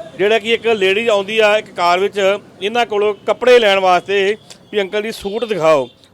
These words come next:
ਅਤੇ ਇਹਨਾਂ ਵੱਲੋਂ ਸੂਟ ਦਿਖਾਏ ਜਾਂਦੇ ਨੇ। ਤੁਸੀਂ ਦੇਖ ਸਕਦੇ ਹੋ ਤਸਵੀਰਾਂ ਵਿੱਚ,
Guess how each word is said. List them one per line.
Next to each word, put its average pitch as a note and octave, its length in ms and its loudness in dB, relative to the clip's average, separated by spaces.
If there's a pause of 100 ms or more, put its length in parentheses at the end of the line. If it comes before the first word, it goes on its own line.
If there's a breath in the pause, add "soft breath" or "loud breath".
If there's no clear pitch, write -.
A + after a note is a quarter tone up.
ਅਤੇ G#3 140 -4
ਇਹਨਾਂ G#3+ 320 -2
ਵੱਲੋਂ G#3+ 360 0 (420 loud breath)
ਸੂਟ A3+ 300 -6
ਦਿਖਾਏ G3+ 260 -2
ਜਾਂਦੇ F#3+ 240 -4
ਨੇ। G3+ 380 -6
ਤੁਸੀਂ F#3+ 180 -12
ਦੇਖ F#3 160 -4
ਸਕਦੇ F#3+ 140 -6
ਹੋ A3 60 -4
ਤਸਵੀਰਾਂ F#3+ 340 -6
ਵਿੱਚ, G3+ 360 -4